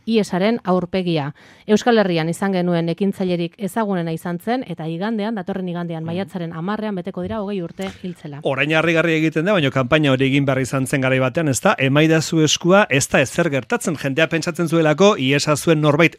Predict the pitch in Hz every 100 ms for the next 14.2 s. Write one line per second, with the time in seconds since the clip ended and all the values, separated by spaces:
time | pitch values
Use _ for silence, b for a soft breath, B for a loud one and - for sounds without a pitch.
0 | _ 143 - 175 175 - 190 143 127 139
1 | 165 147 185 208 113 - 180 - 135 156
2 | 170 165 123 B B B - 131 151 147
3 | 139 135 147 123 123 139 135 127 139 139
4 | 147 - 127 131 135 - 165 - - 156
5 | - _ - 120 143 - - 120 127 -
6 | 131 123 120 113 127 120 B B B _
7 | 139 - - - 120 139 117 113 101 95
8 | - B B _ 131 160 185 202 190 180
9 | - 180 160 160 180 147 156 185 127 143
10 | 156 143 160 139 151 143 139 147 135 -
11 | 120 147 139 139 123 135 127 117 110 104
12 | 104 143 139 170 151 160 139 139 135 139
13 | 131 135 127 143 135 135 135 131 139 131
14 | 135